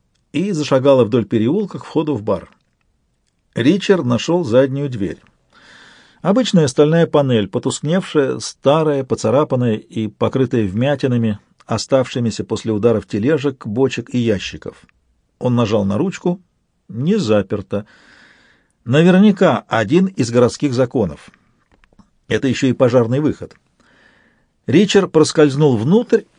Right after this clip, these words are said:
и оказался в дальнем конце короткого коридора.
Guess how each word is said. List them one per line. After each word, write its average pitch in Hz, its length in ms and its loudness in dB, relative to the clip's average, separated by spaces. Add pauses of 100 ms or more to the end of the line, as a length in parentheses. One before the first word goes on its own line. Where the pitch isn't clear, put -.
(360)
и 170 60 2
оказался 185 520 2
в 135 60 -6
дальнем 160 360 2
конце 139 360 -2
короткого 139 460 0
коридора. 117 520 -4